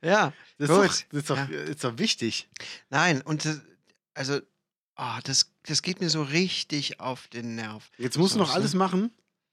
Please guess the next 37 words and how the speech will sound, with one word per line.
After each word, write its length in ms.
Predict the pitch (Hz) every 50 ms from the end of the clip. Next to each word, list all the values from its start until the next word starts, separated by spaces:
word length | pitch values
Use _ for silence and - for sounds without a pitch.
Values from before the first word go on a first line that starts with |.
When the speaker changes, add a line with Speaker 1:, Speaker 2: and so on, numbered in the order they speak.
| - - _ _ _ _ _ _ _ _
Speaker 1:
Ich 180 | - 147 -
hab's 360 | 196 208 - - - - - -
jetzt, 520 | 190 214 220 - - - - - - -
äh, 480 | 226 160 170 165 160 160 160 160 143 110 - _
geschafft. 600 | - - - - - 107 101 - - - - - - _ _
Ich 60 | -
hab 120 | 147 147 -
mich 100 | 156 -
jetzt 220 | 156 147 - -
gezwungen, 680 | - - - - - - 151 135 143 160 190 208 214 214
es 160 | - 110 -
Speaker 2:
Okay. 120 | - 113
Speaker 1:
zu 100 | 104 110
machen 360 | 127 143 151 165 - - 175 - - - - - _ _ _
und 60 | 135
bin 160 | 139 139 139
sehr 320 | 127 127 139 151 170 170 160
froh, 260 | - - 143 135 131
dass 180 | 123 120 117
ich 160 | 117 117 - -
heute 220 | 131 131 - -
einige 240 | 123 120 127 127 117
Sachen 300 | 117 117 113 - - - _
abgeschlossen 680 | - - _ - 165 - - 165 156 143 135 - 143
hab 140 | 135 131 - - - - _ _ _ _
und 60 | -
mich 140 | 135 127 -
morgen 200 | 135 131 123 -
endlich 300 | - 131 131 - - -
was 120 | 127 123 -
anderem 280 | - 156 160 131 120 117
widmen 260 | 117 - - 120 117
kann. 220 | - - 123 127 - - - - - _ _ _
Aber 160 | 139 143 156
dieses 260 | 151 151 147 151 143 -
Prokrastinieren, 1600 | - - - - 190 196 - - - - - 151 156 156 143 - - - - - 151 143 143 160 180 190 170 135 120 117 117 113 - _ _ _ _ _ _ _ _ _
das, 440 | 127 120 123 - - - - -